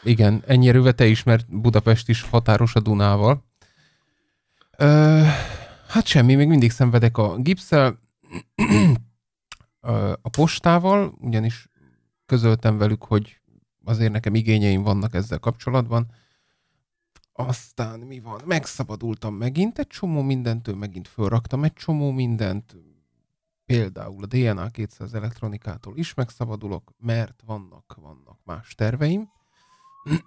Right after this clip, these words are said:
<clears throat> És, ö, elővettem rég nem használt ízeimet, mert már, ú, majdnem kimondtam, mennyi van csak belőle, de nem mondjuk. Ö, áfonya.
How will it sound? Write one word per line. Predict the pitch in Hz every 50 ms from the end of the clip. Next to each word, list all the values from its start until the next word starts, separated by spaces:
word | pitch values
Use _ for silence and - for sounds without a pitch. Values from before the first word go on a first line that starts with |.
| _ -
<clears throat> | - 220 220 175 127 113 107 - - _ _ _ _ _ - - _ _ _ _ _ _
És, | 117 127 123 117 110 117 117 - - - -
ö, | 110 104 101 95 92 - 110 117 _ _ _ _ _ _ _ _ _ _
elővettem | - 143 120 117 113 113 113 - - - 113 117
rég | 120 123 139 143 123 113 117 113
nem | 113 110 107
használt | 113 120 117 117 - - 98 92 107 - -
ízeimet, | 151 135 120 113 107 110 80 82 95 - 117 143 147 143 - - 123 123
mert | 120 101 80 - - -
már, | 110 90 69 69 - - - _ _ _ _ _ _ _ _ _ -
ú, | - 175 170 139
majdnem | 123 117 120 113 104 110
kimondtam, | 117 - 113 107 95 80 - - 101
mennyi | 110 117 117 107
van | 101 82 -
csak | - - - 110
belőle, | 110 135 131 110 82 - 151 180 - _ _ _ _ _ _ _ _ _
de | - 113
nem | 110 117 113
mondjuk. | 110 104 90 85 107 120 185 185 - - - _ _ _
Ö, | 117 113 110 110 107 - - _ _ _ _ _ _ _ _ _ _ _ _ _ _ - 82 - _ _ _
áfonya. | - 123 117 117 120 113 - - - 110 117 113 120 139 170 190 -